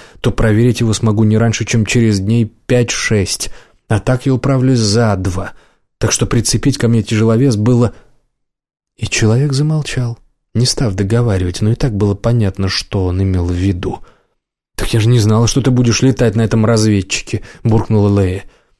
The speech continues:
И только тут сообразила, что оправдывается перед парнем. "Ну а вообще ты должен был предупредить,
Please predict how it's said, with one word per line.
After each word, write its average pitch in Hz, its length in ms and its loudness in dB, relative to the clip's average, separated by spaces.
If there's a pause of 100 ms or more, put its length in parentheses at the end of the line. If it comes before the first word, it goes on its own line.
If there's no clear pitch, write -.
(100)
И 117 60 0
только 107 220 -2
тут 127 160 -2
сообразила, 110 600 0
что 107 180 -4
оправдывается 113 640 -2
перед - 440 -2
парнем. 98 400 0
"Ну 101 160 2
а 107 100 -2 (560)
вообще 110 480 0
ты 151 140 0
должен 139 320 2
был 139 120 2
предупредить, 143 720 0